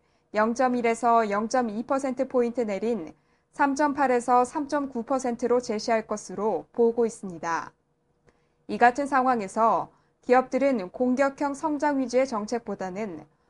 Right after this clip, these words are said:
위험 관리와 경영 내실화를 다질 것으로 조사됐습니다. 전국 경제인 연합회가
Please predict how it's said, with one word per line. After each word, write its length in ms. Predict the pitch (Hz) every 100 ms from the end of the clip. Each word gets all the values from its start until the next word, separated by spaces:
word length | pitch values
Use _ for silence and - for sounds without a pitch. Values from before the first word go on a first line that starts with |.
| _
위험 340 | 226 247 277 262
관리와 540 | 254 240 233 247 220
경영 420 | - 233 233 254
내실화를 560 | 214 220 - 247 233 254
다질 340 | 247 214 233
것으로 420 | 226 220 208 220
조사됐습니다. 1080 | 233 226 240 233 214 - 180 165 170 151 - _ _ _ _ _ _ _ _ _ _
전국 400 | - 240 233 277
경제인 500 | 277 240 247 285 285
연합회가 800 | 247 240 240 220 190 214 196 165